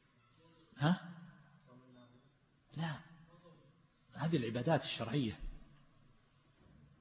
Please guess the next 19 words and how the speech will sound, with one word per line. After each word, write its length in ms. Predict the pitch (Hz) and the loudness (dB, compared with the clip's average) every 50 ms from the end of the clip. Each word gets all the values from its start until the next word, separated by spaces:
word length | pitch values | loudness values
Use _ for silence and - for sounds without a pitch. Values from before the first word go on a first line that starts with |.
| - - - - - - - - - - _ _ _ _ _ _ _ _ _ _ - | -20 -20 -20 -20 -20 -20 -20 -20 -20 -20 _ _ _ _ _ _ _ _ _ _ -4
لا، 100 | 160 175 | -2 2
غير 240 | 147 170 226 220 160 | 4 6 6 6 6
موضوع 320 | 127 117 107 101 101 98 | 4 2 2 0 -2 -6
التروك. 420 | 98 - - - 104 98 101 110 - - | -6 -10 -10 -10 -10 -10 -10 -12 -14 -18
التروك 400 | - - - 349 277 226 - - 165 - 170 175 175 165 180 | -18 -4 0 2 2 2 2 -2 -6 -8 -8 -10 -10 -8 -4
لا 220 | 180 175 180 175 156 | 0 4 4 4 4
تحتاج 400 | - 143 - - - 123 110 - - | 2 -2 -4 0 0 0 0 2 0
إلى 160 | 120 110 110 | 0 2 4
نية. 300 | 107 113 120 143 185 - - - - - - - - - - - - - - - - | 4 6 6 4 2 0 -2 -8 -14 -16 -18 -20 -20 -20 -20 -20 -20 -20 -20 -10 -4
آه، 1080 | 131 120 113 113 110 107 110 110 110 113 117 120 135 143 156 160 160 165 170 185 202 214 - | -2 0 0 2 0 0 0 -2 -4 -6 -8 -10 -12 -14 -14 -14 -12 -12 -12 -12 -14 -14 -6
قالوا: 220 | - 175 165 151 139 | -2 0 2 2 2
العبادات 640 | 131 127 127 123 131 117 104 104 95 - - - | 2 -2 0 0 0 2 2 -2 -4 -6 -8 -12
هم 100 | - - - | -12 -10 -8
العبادات 400 | 120 123 120 123 113 127 127 - | -6 -2 -2 0 0 0 0 -2
الشرعية، 520 | - - - 107 98 95 95 92 92 92 | -4 -6 -6 -6 -8 -8 -8 -8 -8 -10
فيدخل 420 | - - 165 175 175 - - 147 127 | -8 -4 -2 -2 -2 0 0 -2 0
فيها 200 | - 151 143 131 | 2 2 2 4
غير 200 | 123 143 143 123 | 4 4 4 4
العبادات 480 | 117 107 110 107 113 107 117 123 180 | 2 -2 -2 -2 0 0 0 -2 -2